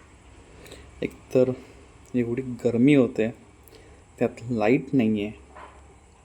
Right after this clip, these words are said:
आणि नंतर मॅच बघत बसलो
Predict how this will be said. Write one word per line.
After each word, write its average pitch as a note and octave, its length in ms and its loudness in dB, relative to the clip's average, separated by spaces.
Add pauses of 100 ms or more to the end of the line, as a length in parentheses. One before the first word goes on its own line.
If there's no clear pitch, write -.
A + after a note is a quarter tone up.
(1200)
आणि E3+ 440 4 (800)
नंतर D3 640 2
मॅच C3 320 2
बघत C3 280 -2
बसलो B2 360 -6